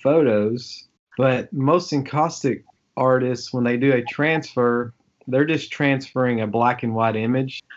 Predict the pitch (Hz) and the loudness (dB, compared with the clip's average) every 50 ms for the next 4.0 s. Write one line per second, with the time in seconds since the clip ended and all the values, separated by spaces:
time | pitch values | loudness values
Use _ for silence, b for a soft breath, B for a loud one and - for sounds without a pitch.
0 | B _ - - 120 110 98 107 117 123 135 139 139 - - - - 117 101 98 | B _ -6 -2 -2 0 0 2 2 2 2 2 0 -4 -12 -12 -8 -8 -8 -4
1 | - 127 131 135 139 131 139 139 135 131 120 117 117 117 117 131 135 120 127 135 | -2 0 2 2 2 2 2 2 2 2 2 0 0 0 0 0 0 0 2 0
2 | 131 123 - - 127 127 123 131 123 123 - - 127 117 117 117 117 123 127 123 | 0 -2 -2 -2 0 2 2 2 0 -2 -4 -2 0 2 2 2 2 0 0 -2
3 | - _ _ _ _ _ _ _ _ - - 120 - - 131 127 120 110 101 | -6 _ _ _ _ _ _ _ _ -8 -8 -6 -4 -2 0 2 2 0 -2